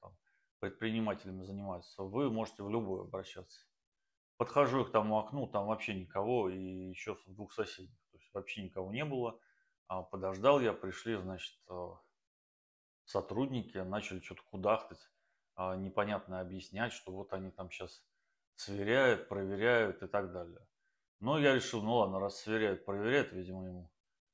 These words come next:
а, полгода не хватает, чтобы этим всем заняться, но, а, подожду ещё".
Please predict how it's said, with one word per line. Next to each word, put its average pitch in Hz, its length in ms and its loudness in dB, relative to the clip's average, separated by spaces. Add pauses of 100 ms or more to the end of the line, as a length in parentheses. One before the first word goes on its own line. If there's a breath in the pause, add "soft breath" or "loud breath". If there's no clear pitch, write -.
(280)
а, 92 180 -2
полгода 98 520 0
не 95 100 -4
хватает, 110 480 4
чтобы 92 320 -6
этим 90 180 -14
всем 90 220 -14
заняться, 92 500 -10
но, 95 260 -12 (480)
а, 90 220 -6
подожду 113 520 2
ещё". 90 340 -6